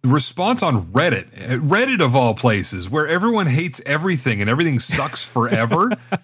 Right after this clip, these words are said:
Speaker 1: they love it. Everyone's like, "Oh yeah, this early, uh, Game of the Year entry that came out of nowhere." Like, it's such, I, I've never seen this much universal praise for a game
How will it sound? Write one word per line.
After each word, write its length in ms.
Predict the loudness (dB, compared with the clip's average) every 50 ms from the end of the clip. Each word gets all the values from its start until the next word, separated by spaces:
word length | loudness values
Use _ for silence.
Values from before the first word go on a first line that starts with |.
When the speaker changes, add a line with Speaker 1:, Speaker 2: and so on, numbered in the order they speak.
| _ -8 -8 -8 -8 -6 -2 -2
Speaker 1:
they 160 | 0 0 0
love 500 | 0 -2 0 0 0 0 0 0 0 0
it. 200 | 0 -2 -2 -6 -12 -20 -20 _ -8 -4
Everyone's 360 | -2 0 2 2 0 2 0
like, 100 | 0 0
"Oh 100 | 0 0
yeah, 180 | 0 0 0 2
this 240 | 2 0 0 0 0 0
early, 520 | 0 2 2 2 0 0 0 0 0 2
uh, 160 | 2 2 2 2
Game 300 | 0 -2 -2 -2 -2 -2
of 80 | -2
the 60 | 0 0
Year 280 | 2 2 2 2 2
entry 480 | 2 2 0 -2 0 0 0 0 0 -2
that 180 | -4 -4 -6 -4
came 260 | -2 -2 0 0 2
out 160 | 2 2 2
of 140 | 2 2 0
nowhere." 880 | 0 0 0 2 2 2 2 2 2 2 4 4 2 2 0 -2 -4 -4
Like, 220 | -4 -4 -4 -2 -2
it's 240 | -2 -2 -2 -2
such, 600 | -4 -6 -6 -4 -4 -4 -4 -4 -6 -8 -8 -10 -14 -20 _ _ _ _ _ _ _ _ _ _ _
I, 120 | -2 0 2
I've 180 | 2 2 4
never 380 | 4 4 2 2 2 0 0 0
seen 480 | -2 -4 -2 0 2 2 2 0 2
this 280 | 0 0 0 0 -2 -2
much 540 | 0 0 0 0 -2 -4 -6 -6 -6 -8 -10 -16 _ _ _ _ _ _ -4
universal 680 | 0 0 2 2 2 2 2 2 2 2 0 -2 -4 -6
praise 580 | -8 -6 -2 -2 0 2 2 2 2 0 -2
for 220 | -4 -4 -4 -4 -2
a 80 | -4
game 720 | -6 -4 -2 0 2 2 2 0 0 -4 -8 -12 -14 -18